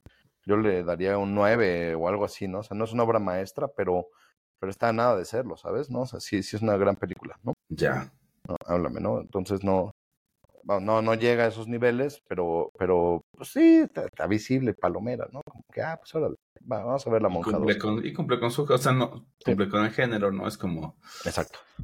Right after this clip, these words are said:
Speaker 2: de repente ver algún western que dices, "Eh, esta es un western, tiene sus, ¿no? Sus tropos, tiene la secuencia, tiene
Speaker 1: Exacto.
Speaker 2: esto",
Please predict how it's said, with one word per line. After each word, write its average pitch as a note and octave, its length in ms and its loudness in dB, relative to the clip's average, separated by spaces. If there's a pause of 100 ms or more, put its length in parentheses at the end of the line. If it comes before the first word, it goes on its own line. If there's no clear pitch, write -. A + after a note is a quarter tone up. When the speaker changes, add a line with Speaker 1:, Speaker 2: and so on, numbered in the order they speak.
(140)
Speaker 2:
de E2+ 80 -6
repente E2+ 380 -2
ver F2 160 2
algún F2 260 0
western F#2+ 320 2
que E2+ 100 -2
dices, F#2 240 -4
"Eh, E4 360 -4
esta F2 360 -4
es - 340 -10
un G2 160 -6
western, B2 520 -2
tiene F#2+ 320 -6
sus, - 560 -8 (500)
¿no? G#2 160 -2
Sus - 220 -14
tropos, G2 540 2
tiene D#2+ 240 -8
la D#2+ 160 -4
secuencia, F#2+ 580 0
tiene G2+ 200 2
Speaker 1:
Exacto. - 20 2
Speaker 2:
esto", A#2 420 0